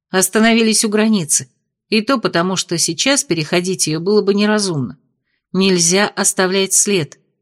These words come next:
Если в дороге, бросая изредка взгляд на Рауля, я сомневалась в том, что вижу, и относила изменения в его внешности на погрешности собственного зрения после стресса,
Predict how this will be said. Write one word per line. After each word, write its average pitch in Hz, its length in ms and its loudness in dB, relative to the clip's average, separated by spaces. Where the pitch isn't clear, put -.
Если 240 480 4
в 226 80 0
дороге, 240 440 4
бросая 208 520 2
изредка 214 680 2
взгляд 208 480 2
на 190 140 0
Рауля, 214 440 2
я 202 360 0
сомневалась 247 760 4
в - 60 -6
том, 196 240 0
что 190 240 -2
вижу, 180 440 -2
и 196 80 4
относила 220 640 4
изменения 202 560 2
в 180 40 -6
его 185 260 0
внешности 185 640 -2
на 175 160 -4
погрешности 180 720 -2
собственного 170 640 -2
зрения 170 400 0
после 170 380 -4
стресса, - 560 -2